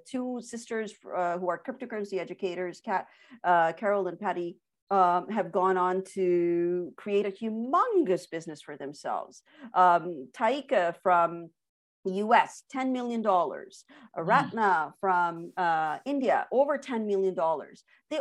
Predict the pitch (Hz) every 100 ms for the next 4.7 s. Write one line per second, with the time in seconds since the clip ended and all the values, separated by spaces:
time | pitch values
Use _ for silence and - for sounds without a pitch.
0 | - 294 320 359 - 294 269 262 262 226
1 | 190 185 185 226 226 226 - 302 320 370
2 | - 233 220 185 - 156 113 - - -
3 | _ _ _ - 190 180 196 370 466 415
4 | 285 _ 349 - 349 -